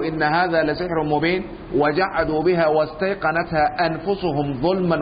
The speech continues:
وعلوا." Sun san cewa abin da Annabi Musa nan ya kawo gaskiya ne, babu tantama, babu jayayya, amma saboda ƙiyayya suna tunanin idan muka ce za mu bi wannan yaron, kamar yadda Fir'auna ke cewa,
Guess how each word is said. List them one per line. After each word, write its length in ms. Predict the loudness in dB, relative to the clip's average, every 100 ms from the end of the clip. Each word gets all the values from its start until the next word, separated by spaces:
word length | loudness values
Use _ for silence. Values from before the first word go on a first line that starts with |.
| 2
وعلوا." 480 | 2 2 2 2 0 -4 -12 -14 -14 -14 -4
Sun 240 | 0 0 0
san 220 | -2 -2
cewa 380 | 2 4 4 4
abin 240 | 2 2 2
da 120 | 0
Annabi 260 | 2 0 0
Musa 260 | 0 -2
nan 160 | -2 -2
ya 80 | 0
kawo 220 | 2 2
gaskiya 360 | 0 2 0
ne, 80 | 0 -6 -14 -14 -14 -14 -12 -12 -8 0
babu 240 | 2 2 0
tantama, 500 | 0 0 2 0 -2 -10 -6
babu 240 | 0 2 2
jayayya, 460 | 2 4 4 4 0 -8 -6 -4
amma 500 | -2 -2 0 0 2
saboda 380 | 0 2 0 0
ƙiyayya 580 | -2 0 2 4 2 0 -8 -12
suna 340 | -2 0 0 0
tunanin 480 | 0 0 0 -2 -2
idan 280 | 0 2 0
muka 200 | 0 -2
ce 200 | 0 0
za 200 | 2 2 2
mu 80 | 0
bi 80 | 2
wannan 540 | 2 2 0 0 0
yaron, 400 | 0 2 2 0 -4 -14 -14 -6 0
kamar 180 | 2
yadda 140 | 2 2
Fir'auna 280 | 2 2 2
ke 80 | 0 2
cewa, 240 | 2 2